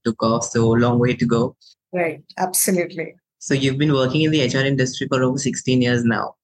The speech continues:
Speaker 1: How do you think it has evolved over the years? I mean, if you see what it used to be back then when you joined to what it is right now, and if an add-on question to it could be, like, how do you think the role of H R directors has changed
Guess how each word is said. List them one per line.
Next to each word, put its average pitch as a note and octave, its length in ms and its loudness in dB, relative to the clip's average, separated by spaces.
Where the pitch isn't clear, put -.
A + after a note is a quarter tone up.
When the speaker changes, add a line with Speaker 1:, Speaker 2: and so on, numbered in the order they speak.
Speaker 1:
How C#3+ 100 0
do D#3 120 0
you G3 140 2
think D#3+ 200 0
it D#3 100 0
has D3+ 160 2
evolved B2+ 380 2
over B2 320 0
the B2+ 280 2
years? A#2+ 680 0
I - 20 -2
mean, B2 220 2
if - 140 -4
you A#2+ 80 0
see A#2 480 2
what B2 240 0
it A#2 100 0
used A#2+ 280 0
to A#2 60 2
be A2+ 200 2
back A#2 280 2
then A#2 140 2
when A#2 140 0
you A#2 120 0
joined A2+ 440 -4
to A#2+ 100 2
what A#2 260 0
it A#2 160 -4
is B2 140 0
right A#2+ 260 -2
now, - 280 -4
and B2 400 0
if - 400 0
an C#3 180 0
add-on B2+ 300 2
question B2+ 380 2
to C3 100 2
it B2+ 160 0
could A#2+ 240 0
be, B2+ 120 2
like, B2+ 180 2
how C3+ 180 -2
do D3+ 100 2
you E3+ 80 4
think D#3+ 240 0
the D3 80 4
role C3 220 2
of C#3+ 100 0
H B2+ 180 -2
R C#3 80 0
directors B2 640 0
has A#2 200 -4
changed - 540 -4